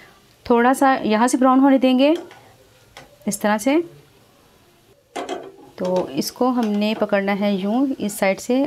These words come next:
और इसके ऊपर हमने इसको सेट कर देना है, ये देखें ऐसे। अब हल्का सा हमने ब्राउन कर लेना है इसकी नीचे वाली साइड से और हल्का सा इसके ऊपर वाली साइड से ब्राउन कर लेना है हमने,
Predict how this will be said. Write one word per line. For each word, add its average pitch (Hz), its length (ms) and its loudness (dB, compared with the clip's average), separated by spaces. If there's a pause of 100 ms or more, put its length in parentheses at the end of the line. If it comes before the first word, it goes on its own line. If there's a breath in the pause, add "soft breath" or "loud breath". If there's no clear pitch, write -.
(140)
और 196 200 0 (680 soft breath)
इसके 226 220 -4
ऊपर 226 200 -2
हमने 208 240 -2
इसको 202 180 -6
सेट 185 240 -4
कर 226 140 -2
देना 233 200 0
है, 262 140 2
ये - 1900 -14
देखें 180 260 -10
ऐसे। 175 380 -6 (960)
अब 208 140 -4
हल्का 233 300 2
सा 320 160 2
हमने 247 320 4
ब्राउन 214 280 2
कर 214 140 2
लेना 208 220 2
है 214 160 2
इसकी 202 200 -4
नीचे 202 240 0
वाली 262 140 4
साइड 269 260 2
से 277 220 4
और 208 320 2
हल्का 214 360 2
सा 262 160 0
इसके 240 220 0
ऊपर 202 160 0
वाली 202 120 2
साइड 208 200 0
से 208 120 -6
ब्राउन 214 200 0
कर 233 100 2
लेना 226 240 0
है 247 80 2
हमने, 233 260 0